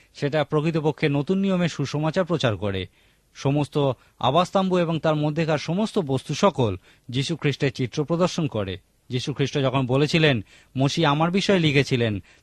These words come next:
তিনি তখন এই আবাসতাম্বুর বিষয়ে বলতে পারতেন। এই যজ্ঞবেদী আমাদেরকে যীশু খ্রিস্টের মৃত্যু বিষয়েও বলে। এই যজ্ঞবেদীর উপরে যত পশুর বলি উৎসর্গ করা হয়েছিল, তার সমস্ত কিছুই পূর্ণতা প্রাপ্ত হয়েছিল যীশু খ্রিস্টের ক্রুশীয় মৃত্যুর দ্বারা।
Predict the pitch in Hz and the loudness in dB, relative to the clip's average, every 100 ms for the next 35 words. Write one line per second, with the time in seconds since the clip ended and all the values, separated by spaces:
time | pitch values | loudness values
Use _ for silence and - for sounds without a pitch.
0 | - 147 147 143 143 131 110 - - 131 | -2 2 2 2 2 0 -2 -10 -2 2
1 | 120 135 139 175 180 180 180 196 135 123 | 4 2 2 0 0 0 0 0 0 0
2 | 139 175 175 - 101 90 _ _ 117 117 | 0 0 0 -2 -4 -6 _ _ -6 0
3 | 135 127 147 147 143 135 139 139 135 135 | 0 2 0 2 2 0 0 0 0 0
4 | 123 117 127 151 151 - 147 135 - _ | -2 -2 -4 -2 -4 0 0 0 -2 _
5 | - 131 139 156 135 139 208 214 117 107 | -4 -2 0 -2 -2 0 0 0 0 -2
6 | 95 87 _ _ - 120 120 131 139 139 | -2 -8 _ _ -10 -4 -2 0 0 0
7 | 139 135 127 143 131 110 - _ - 135 | 0 -2 0 0 0 -2 -6 _ -6 -2
8 | 139 175 165 170 170 147 156 165 160 151 | 0 -2 -2 -2 0 0 2 2 0 -2
9 | - 170 170 180 196 165 151 - 123 107 | -2 -2 -2 0 2 2 0 0 -2 -2
10 | 92 _ _ _ 123 117 139 151 165 208 | -6 _ _ _ -4 -2 0 -2 -2 -2
11 | 190 - 127 95 - _ _ 147 156 151 | -2 -2 -2 -4 -10 _ _ -2 0 2
12 | 156 139 165 - 196 180 175 175 156 143 | 0 2 0 2 0 2 0 0 0 -2
13 | 151 135 151 - 143 120 - _ _ 160 | -4 -2 -4 0 0 0 -4 _ _ -2
14 | 160 170 156 135 135 - 185 143 110 95 | 0 0 0 2 -2 -2 -6 -2 -2 -4